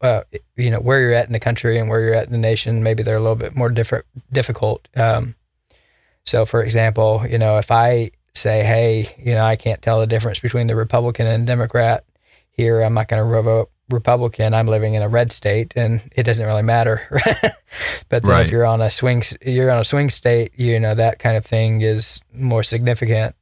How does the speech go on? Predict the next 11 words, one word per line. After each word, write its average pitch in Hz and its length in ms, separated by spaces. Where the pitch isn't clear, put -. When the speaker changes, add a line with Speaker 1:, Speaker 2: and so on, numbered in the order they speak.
Speaker 1:
Uh, 117 240
so - 160
without, 117 400
like, 113 220
necessarily, 113 800
or 131 80
without 147 400
just 120 320
wading 120 300
into 113 480
all 123 360